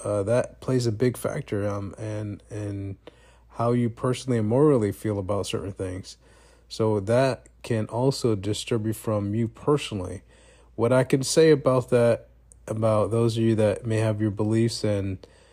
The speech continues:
it's harder for you to concentrate on yourself or your partner, you know, whether you are legally married or not legally married, that will come between the, you and your partner. But the act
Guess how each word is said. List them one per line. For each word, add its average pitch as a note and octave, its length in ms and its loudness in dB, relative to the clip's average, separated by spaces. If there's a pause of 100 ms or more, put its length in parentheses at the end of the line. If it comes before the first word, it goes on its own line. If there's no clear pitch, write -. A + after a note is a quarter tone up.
(280)
it's - 320 -4
harder B2 420 4
for - 160 -4
you A2+ 260 2
to G#2+ 600 0
concentrate A#2 800 0
on G#2+ 200 -2
yourself A2+ 600 0
or A2+ 140 -2
your G2+ 140 -2
partner, A2 600 0 (760)
you B2+ 100 -2
know, A#2+ 80 0
whether B2+ 340 4
you B2+ 260 8
are A2+ 500 6 (800)
legally C#3+ 560 6
married C#3 340 6
or A2+ 100 4
not A2 400 2
legally A2 320 0
married, G#2 460 2
that A2 240 2
will G#2+ 240 -2
come A#2 360 -2
between G#2 340 -2
the, G2+ 200 -4
you A2+ 280 0
and A2+ 100 0
your G#2 80 -2
partner. D3 560 0 (1080)
But A2+ 440 0
the A2 260 -4
act A#2+ 420 0